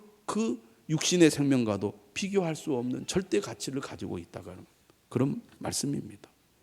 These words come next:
천국의 가치는 영원합니다. 우리에게 영원한 생명을 주는 절대 가치를 가지고 있다는 것입니다. 여러분은 천국의 가치를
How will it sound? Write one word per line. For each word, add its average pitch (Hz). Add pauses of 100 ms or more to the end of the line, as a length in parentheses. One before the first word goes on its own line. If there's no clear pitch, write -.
(720)
천국의 143
가치는 87 (580)
영원합니다. 110 (680)
우리에게 107
영원한 113 (160)
생명을 165
주는 92 (420)
절대 180
가치를 -
가지고 95
있다는 87
것입니다. - (760)
여러분은 117 (440)
천국의 147 (360)
가치를 -